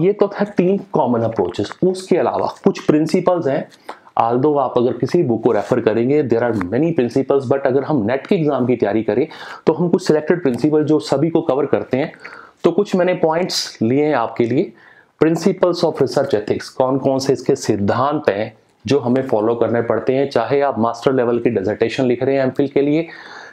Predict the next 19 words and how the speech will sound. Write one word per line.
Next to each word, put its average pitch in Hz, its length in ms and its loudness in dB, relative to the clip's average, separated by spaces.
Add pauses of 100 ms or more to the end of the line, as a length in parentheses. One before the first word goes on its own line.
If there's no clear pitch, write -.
चाहे 165 300 2
आप 175 180 0
पीएचडी 107 400 0
करने 95 280 -2
जा 98 120 0
रहे 90 160 -4
हैं। 78 120 -14 (460)
तो 151 80 2
सबसे 175 300 0
पहली 101 300 0
बात, 90 280 -2 (600)
दो 156 260 2
चीज़ों 151 320 0
की 151 100 0
बा-, 110 300 0
आपको 110 240 0
ध्यान 95 220 -2
रखनी 95 280 -4
है। - 220 -16